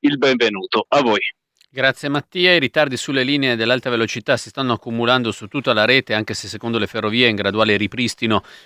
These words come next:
Speaker 2: la circolazione dopo i danni sulla Roma-Napoli. Nelle stazioni i ritardi vicini a tre ore, con treni cancellati o limitati nel percorso. R F I,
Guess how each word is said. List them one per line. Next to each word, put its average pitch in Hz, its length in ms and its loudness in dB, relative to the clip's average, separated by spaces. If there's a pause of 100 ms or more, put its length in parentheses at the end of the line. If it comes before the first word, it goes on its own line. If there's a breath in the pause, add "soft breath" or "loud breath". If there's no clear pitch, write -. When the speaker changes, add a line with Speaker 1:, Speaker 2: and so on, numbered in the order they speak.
Speaker 2:
la 110 140 0
circolazione 117 680 0
dopo 113 220 0
i - 20 -4
danni 113 260 2
sulla 110 260 2
Roma-Napoli. 110 640 2 (340 loud breath)
Nelle 120 240 2
stazioni 135 460 2
i 120 40 4
ritardi 120 380 2
vicini 127 400 0
a 117 60 2
tre 131 320 2
ore, 131 400 2
con 110 240 -4
treni 123 280 -2
cancellati 120 680 0
o 107 40 -2
limitati 104 500 -2
nel 98 200 -2
percorso. 98 600 -6
R 117 400 2
F - 120 -18
I, 120 260 0